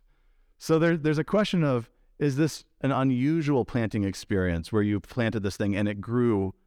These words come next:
in ways you would have never expected, or just acknowledging the fact that all seeds grow in ways that are marvelous and miraculous? And no matter how you take that image,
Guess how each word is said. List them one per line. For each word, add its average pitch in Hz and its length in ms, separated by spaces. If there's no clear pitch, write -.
in 107 160
ways 113 260
you 107 80
would 101 100
have 92 100
never 95 220
expected, 101 680
or 143 200
just 127 240
acknowledging 98 840
the 87 80
fact 90 420
that 92 120
all 120 300
seeds 107 440
grow 107 440
in 95 180
ways 101 440
that 85 140
are 90 220
marvelous 82 880
and 92 140
miraculous? 85 840
And 120 100
no 127 80
matter 143 280
how 147 180
you 139 160
take 131 300
that 107 260
image, 87 720